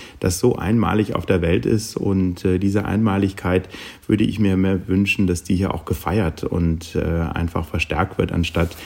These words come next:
das irgendwie zu kritisieren und, äh, irgendwie in Konkurrenz zu sehen.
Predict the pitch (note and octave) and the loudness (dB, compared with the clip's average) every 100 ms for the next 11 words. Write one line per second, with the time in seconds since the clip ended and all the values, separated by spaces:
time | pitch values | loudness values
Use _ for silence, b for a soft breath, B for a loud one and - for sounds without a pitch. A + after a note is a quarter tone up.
0 | B G#2+ F2 - F#2+ F#2 F#2+ - - A2 | B 2 2 2 2 2 2 0 0 2
1 | G#2+ E2+ F2 F2 F2+ E2+ E2+ F2 E2+ D#2+ | 2 0 0 2 2 2 0 2 0 0
2 | - - E2 E2 D#2+ E2+ F2 F2+ - F2+ | -4 -2 0 0 0 0 0 0 -2 -2
3 | F2 E2 D#2+ - E2 E2 D#2+ | 0 0 -2 -2 0 0 0